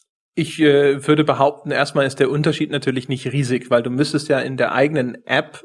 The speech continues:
dann, also die müsste ja auch irgendeine Art von Player integriert haben und dann ist es genauso, als ob du dir jetzt die Podcast-App, äh, auf deinem iPad, iPhone oder so startest und dann eben auf den entsprechenden Channel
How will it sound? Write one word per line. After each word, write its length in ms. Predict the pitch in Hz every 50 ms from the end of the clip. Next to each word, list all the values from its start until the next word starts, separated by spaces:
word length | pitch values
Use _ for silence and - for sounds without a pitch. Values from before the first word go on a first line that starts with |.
| - - 156
dann, 380 | - 127 131 135 127 120 120
also 160 | 127 117 120
die 80 | 117 120
müsste 220 | 127 135 - -
ja 60 | 107 -
auch 120 | 127 139
irgendeine 340 | - 139 143 135 127 123 -
Art 120 | 120 123 -
von 160 | - 120 117
Player 380 | - - 135 131 156 160 143
integriert 500 | 131 127 131 135 127 - - 139 127 127
haben 140 | 131 127 131
und 100 | 123 123
dann 100 | 127 127
ist 100 | 131 127
es 120 | 131 - -
genauso, 400 | 127 123 120 135 131 143 135 123
als 140 | 131 131 139
ob 80 | 127
du 80 | - 139
dir 80 | - 123
jetzt 140 | 120 -
die 60 | - -
Podcast-App, 840 | - - 170 - - - - 127 - - - - 147 131 - - _ _ _ _ _ _ _ _ _ _ -
äh, 200 | - 123 113 110
auf 220 | - 127 - -
deinem 280 | - 127 127 123 117 -
iPad, 380 | - 127 135 135 - 139 120 -
iPhone 360 | 131 135 135 135 - 135 127
oder 140 | 127 123 127
so 160 | 127 135 135
startest 440 | 131 - 139 127 139 131 151 135 -
und 140 | 139 135 131
dann 140 | 131 131 131
eben 320 | - 143 147 135 135 127 - - - - - - - -
auf 180 | - 135 - -
den 140 | 151 139 131
entsprechenden 560 | 131 127 131 - 139 131 - 143 131 123 120
Channel 480 | - - 147 160 170 151 135 127 131